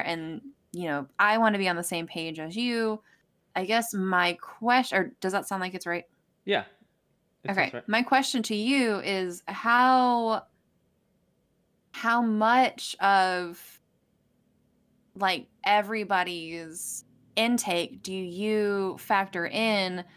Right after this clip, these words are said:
Speaker 1: And is it your ruling over the groups when it does become sort of an impasse of, like,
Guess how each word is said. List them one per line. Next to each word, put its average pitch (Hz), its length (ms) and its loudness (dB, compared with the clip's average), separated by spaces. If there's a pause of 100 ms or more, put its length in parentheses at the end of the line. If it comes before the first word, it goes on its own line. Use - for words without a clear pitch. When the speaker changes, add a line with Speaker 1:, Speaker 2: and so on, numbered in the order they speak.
(400)
Speaker 1:
And 185 280 0
is 226 300 2
it 185 280 2
your 214 460 2
ruling 202 680 -2
over 175 300 -2
the 165 120 -4
groups 233 800 0 (1040)
when 196 220 -2
it 180 120 0
does 185 300 4
become 170 500 -2
sort 175 240 -2
of 165 60 -4
an 165 100 0
impasse 160 500 -2
of, 160 80 -10
like, 151 180 -2